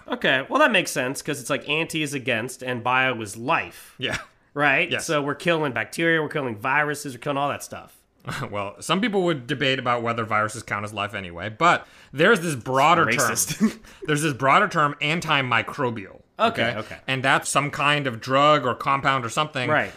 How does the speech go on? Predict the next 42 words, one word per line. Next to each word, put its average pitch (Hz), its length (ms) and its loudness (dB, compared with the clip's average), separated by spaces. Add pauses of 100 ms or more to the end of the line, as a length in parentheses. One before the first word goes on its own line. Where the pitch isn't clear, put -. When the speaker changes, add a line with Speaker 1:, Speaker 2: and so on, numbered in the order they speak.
(100)
Speaker 2:
that 131 140 -2
you 135 140 -2
can 139 180 -4
use 135 260 0
to - 100 -10
kill 143 680 0 (160)
microbes, 123 920 -2
Speaker 1:
Right. 123 260 4
Speaker 2:
A 147 60 2
K 143 280 0
A 131 240 2
microscopic 117 880 -2
living 104 320 -6
things. - 280 -20
Speaker 1:
Like 127 200 -2
whiskey, 143 500 -2 (400)
right? 131 160 -2
You 131 80 -2
pour 160 200 2
whiskey 180 340 2
on 147 80 2
a 147 60 2
wound, 139 340 0
Speaker 2:
<laughs> 143 180 2
Speaker 1:
kills 170 200 2
all 156 140 4
microbes, 135 460 0
right? 143 320 2
Speaker 2:
<laughs> - 100 -6
Sure, 175 280 0
yeah, 131 260 0
Speaker 1:
Yeah. 147 220 2
Speaker 2:
the 143 140 -4
ethanol 117 200 0
in 107 80 -6
there. 107 100 -6 (220)
So 156 520 4
antimicrobial 202 920 0
would 131 180 -2
include 139 640 -2
antifungals. 117 1300 -6
Speaker 1:
Okay. 143 320 -2